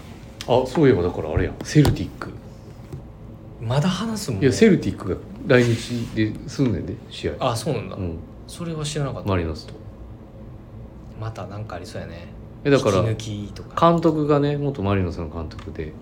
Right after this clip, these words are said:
Speaker 1: 前田大然もいて、凱旋試合
Speaker 2: 楽し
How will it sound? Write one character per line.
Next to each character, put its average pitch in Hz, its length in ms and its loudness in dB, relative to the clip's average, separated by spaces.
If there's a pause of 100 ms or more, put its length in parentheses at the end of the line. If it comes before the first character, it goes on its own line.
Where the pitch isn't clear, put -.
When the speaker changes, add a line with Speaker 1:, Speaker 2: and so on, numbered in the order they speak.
(320)
Speaker 1:
前 95 180 4
田 90 100 4
大 87 160 2
然 80 140 -4
も 73 80 -8
い 71 60 -8
て、 - 260 -12 (2000)
凱 87 200 4
旋 82 200 -4
試 78 60 0
合 - 60 4
Speaker 2:
楽 117 100 4
し - 80 2